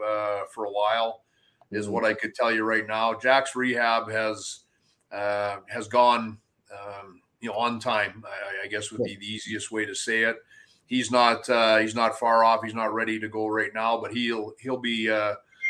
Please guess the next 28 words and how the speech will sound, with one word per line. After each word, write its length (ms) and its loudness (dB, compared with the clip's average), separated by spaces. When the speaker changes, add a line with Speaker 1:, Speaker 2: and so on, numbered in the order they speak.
Speaker 1:
playing 240 6
in 80 -2
the 80 -4
not 260 2
too 100 -2
distant 420 -4
future. 560 -2
Uh, 500 0
you 60 -8
know, 80 -4
Will 220 0
Carrier, 440 6
another 240 -2
player 240 0
that's 140 -4
been 120 -10
out 120 -2
of 100 -4
our 120 2
lineup 380 -2
for 100 -8
a 40 -10
significant 540 -8
stretch, 500 -4
uh, 320 -4
should 240 -8
be 100 -8
back, 460 0